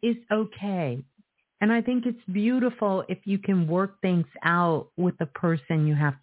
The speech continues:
children with. That is beautiful. It's not always ideal. You're going back down a road you already traveled down and already know the end results.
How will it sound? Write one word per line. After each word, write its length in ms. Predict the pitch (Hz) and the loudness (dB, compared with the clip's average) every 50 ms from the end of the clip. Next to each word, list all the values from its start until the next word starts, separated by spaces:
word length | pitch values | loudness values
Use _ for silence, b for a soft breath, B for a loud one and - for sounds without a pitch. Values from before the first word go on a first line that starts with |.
| - - | -6 -2
children 420 | 151 147 147 139 - 143 139 131 131 | -2 0 0 0 0 0 0 2 2
with. 240 | 131 131 131 139 135 - b b b b b b b b - | 0 0 -2 -4 -6 -10 b b b b b b b b -4
That 180 | - 185 185 180 | 0 0 0 0
is 180 | 180 170 151 151 | 0 -2 -4 -6
beautiful. 600 | 139 151 156 156 147 151 135 - - 147 143 135 135 _ _ - | -6 -4 -4 -4 -4 -6 -8 -8 -10 -8 -8 -10 -10 _ _ -4
It's 220 | - 202 202 - | -4 -4 -4 0
not 240 | 214 214 214 214 208 | 0 0 2 2 0
always 400 | 208 202 196 190 185 185 180 170 - | 0 0 0 0 -2 -2 -4 -2 -2
ideal. 680 | 170 165 160 160 151 139 160 160 151 147 135 131 135 - _ _ _ _ _ _ _ _ _ _ _ - | -2 -2 -2 -4 -6 -4 -4 -4 -4 -4 -6 -8 -10 -14 _ _ _ _ _ _ _ _ _ _ _ -2
You're 200 | - 185 214 226 | 0 0 0 0
going 380 | 190 - 220 214 202 190 180 165 | 0 -4 -4 -4 -2 -4 -4 -4
back 360 | 147 160 185 185 190 180 180 | -4 -4 -4 -4 -4 -6 -6
down 200 | 185 185 180 175 | -6 -6 -4 -4
a 80 | 170 160 | -4 -4
road 340 | 156 175 175 175 170 156 147 | -4 -2 -2 -4 -4 -6 -6
you 200 | 151 151 143 - - | -8 -8 -8 -6 -2
already 560 | 156 170 170 175 170 160 170 170 147 160 156 139 | 0 0 0 0 0 0 -2 -2 -2 -4 -6 -6
traveled 520 | - - 180 165 165 160 151 151 151 143 147 | -4 -2 -2 0 0 -2 -4 -4 -6 -4 -2
down 300 | 160 156 156 160 160 151 - | -2 -2 0 -2 -2 -2 -2
and 200 | 151 156 156 139 - - | -2 -2 -2 -2 -2 0
already 480 | 170 175 180 170 170 175 165 165 165 | 0 2 2 2 0 -2 -2 0 -2
know 240 | 160 156 156 156 160 | 0 0 0 0 -2
the 180 | 147 139 156 156 - | -2 -2 -4 -4 -2
end 280 | - 160 160 160 156 143 | -2 0 0 2 2 0
results. 540 | 147 147 135 - 175 170 180 175 165 - | 0 -2 0 0 0 0 0 -2 -4 -8